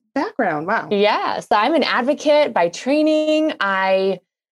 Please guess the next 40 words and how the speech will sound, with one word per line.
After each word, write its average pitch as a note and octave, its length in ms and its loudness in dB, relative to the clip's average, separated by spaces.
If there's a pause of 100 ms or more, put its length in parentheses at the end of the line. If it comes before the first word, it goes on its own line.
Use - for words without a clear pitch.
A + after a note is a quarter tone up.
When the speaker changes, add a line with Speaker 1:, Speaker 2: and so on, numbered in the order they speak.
(180)
Speaker 2:
studied A3+ 260 0
political G3 340 0
science C4+ 680 -4
at F3+ 220 -2
Brown D#3+ 220 -2
University. A#3+ 720 0
I G3+ 100 2
did E3+ 140 -2
a - 60 -4
fellowship G#3 540 -2
at G3 80 -6
the E3+ 40 -10
Harvard D#3 320 -4
Kennedy A#3 360 -2
School B3 260 0
with A#3 140 -2
Marshall D#3 320 -6
Gans, E3+ 580 -4
who A3 60 -4
taught - 280 -6
me F3 100 -4
about D#3+ 240 -4 (180)
people, A3+ 260 -2
power, F#3 400 -4
and D3 240 -6
change. E4+ 720 -4 (460)
He G#3+ 100 0
taught F#3+ 360 -2
me E3+ 560 -2 (300)
not A#3+ 180 0
just A#3 200 -4
the F3+ 100 0
theory, D4 320 0
but F3 160 0
we F3 140 0
really E3+ 240 2
put F3 160 -2
it D#3+ 100 2
into E3 120 -6
practice G#3 520 -4